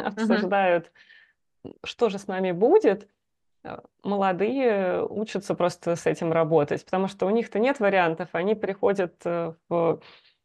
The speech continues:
Speaker 2: отрасль, в которой вот уже это всё происходит, э, и просто учатся с этим работать. М, и поэтому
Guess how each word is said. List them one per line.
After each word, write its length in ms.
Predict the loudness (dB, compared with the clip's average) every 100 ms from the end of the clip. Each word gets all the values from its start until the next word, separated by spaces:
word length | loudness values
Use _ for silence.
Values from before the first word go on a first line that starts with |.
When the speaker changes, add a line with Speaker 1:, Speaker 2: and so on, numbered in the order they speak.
| _ 2
Speaker 2:
отрасль, 580 | 4 2 -2 0 0
в 60 | 2
которой 360 | 0 4 4 4
вот 180 | 4
уже 180 | 2 4
это 220 | 4 4
всё 260 | -2 -2 -2
происходит, 920 | 0 0 0 -4 2 4 4 2 0 -4
э, 460 | -4 -6 -8 -10 -4
и 440 | 2 4 6 4 4
просто 300 | 2 4 2
учатся 340 | 2 -4 -6
с 100 | -2
этим 280 | -2 -2 0
работать. 640 | 4 6 6 4 -4 -8 -20 -20 -20 _ _ _ _ -16
М, 120 | -16 -16 -8
и 300 | 0 2 2 0
поэтому 500 | 0 2 2 0